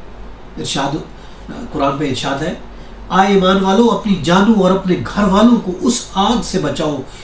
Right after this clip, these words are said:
जिसका ईंधन आदमी और पत्थर है और इस पर सख्ती करने वाले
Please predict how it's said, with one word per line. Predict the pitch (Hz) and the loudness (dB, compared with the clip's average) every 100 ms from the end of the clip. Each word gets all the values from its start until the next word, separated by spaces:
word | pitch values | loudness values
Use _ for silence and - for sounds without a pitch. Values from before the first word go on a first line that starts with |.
| - | -4
जिसका | 165 180 - - - | 0 2 0 -6 0
ईंधन | 208 208 175 123 - - - - - - - - - - - - - - - - - | 2 4 2 0 -8 -12 -14 -16 -18 -18 -16 -16 -16 -16 -18 -18 -16 -16 -16 -10 2
आदमी | 170 165 170 160 147 - - - - - - - - - - | 4 4 2 0 -4 -10 -16 -16 -16 -16 -16 -18 -18 -12 -4
और | 156 | -4
पत्थर | - 151 - - | -4 -6 -4 -4
है | 123 123 - - - - - - 196 | -4 -8 -12 -16 -16 -16 -16 -8 2
और | 226 | 4
इस | 226 | 4
पर | 208 | 0
सख्ती | 175 - 254 - 233 | -2 -2 -2 2 0
करने | - 160 180 | 2 0 2
वाले | 160 151 131 | 2 0 -2